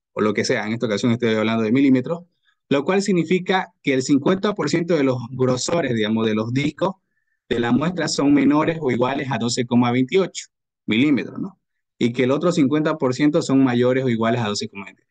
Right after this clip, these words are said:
Entonces, lo único que hace la mediana es decirme, de este cincuenta por ciento, de la mitad para abajo son tales, tal valor, y de la mitad para abajo son tal valor. Entonces, es lo único que me dice la mediana. Saca el cincuenta por ciento,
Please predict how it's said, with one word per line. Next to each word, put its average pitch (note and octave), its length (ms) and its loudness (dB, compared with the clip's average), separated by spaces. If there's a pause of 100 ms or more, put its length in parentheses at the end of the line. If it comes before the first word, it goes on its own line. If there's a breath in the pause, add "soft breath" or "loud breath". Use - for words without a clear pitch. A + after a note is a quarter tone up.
Entonces, C3+ 280 0
lo D#3+ 80 4
único F#3+ 180 4
que D#3+ 100 -4
hace E3 160 -2
la D3+ 100 0
mediana C3+ 440 2
es C#3+ 60 -4
decirme, B2+ 480 -2 (840)
de A2 160 0
este F3+ 180 0
cincuenta F#3 460 2
por C#3+ 140 -2
ciento, F#3 300 2
de B2 100 4
la A2+ 100 2
mitad A#2 300 0
para C#3+ 200 -2
abajo F#3 300 0 (100)
son D3 340 2
tales, A#2 340 -4 (120)
tal C3 160 -2
valor, F#3+ 420 -2 (380)
y A#2+ 100 0
de A#2 80 0
la A#2 100 0
mitad D3+ 240 -2
para D3+ 140 -2
abajo D#3+ 240 -4
son A2 180 -4
tal G2+ 160 -6
valor. G2 160 -12 (480)
Entonces, - 460 -8
es C#3+ 180 0
lo C#3+ 120 2
único F3 320 2
que C#3 100 -2
me B2 120 2
dice B2+ 220 0
la G#2+ 100 -2
mediana. F#2 400 -10 (1000)
Saca C3+ 340 -4
el A#2+ 120 -2
cincuenta F3 480 0
por F3 140 0
ciento, G3 520 0